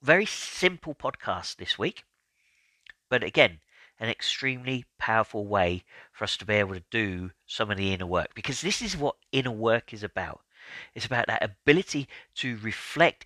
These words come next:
inside ourselves, for us to be able to tune into ourselves, so that when we tune in, we can then ask questions, we can understand ourselves, we can identify our patterns of behaviour.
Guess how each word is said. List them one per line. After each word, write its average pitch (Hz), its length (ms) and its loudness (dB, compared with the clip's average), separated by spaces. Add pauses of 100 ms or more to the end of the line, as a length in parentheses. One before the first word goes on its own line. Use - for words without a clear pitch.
inside 110 520 -4
ourselves, 170 760 2 (240)
for - 180 -2
us 107 180 2
to 110 100 -8
be 107 140 -2
able 98 260 0
to 92 320 -4 (420)
tune 160 340 4
into 160 320 4
ourselves, 139 760 0 (320)
so - 160 -2
that - 180 0
when 170 340 4
we 147 320 -4 (280)
tune 135 300 -4
in, 90 320 -6
we 113 120 -6
can 123 160 -2
then 127 140 4
ask 113 240 2
questions, 110 460 -4
we 110 80 -6
can 104 280 -8
understand 113 580 0
ourselves, 98 380 2
we 101 80 -6
can 98 240 -12 (420)
identify 113 600 0
our 98 80 0
patterns 120 440 -4
of 101 120 -8
behaviour. 92 560 0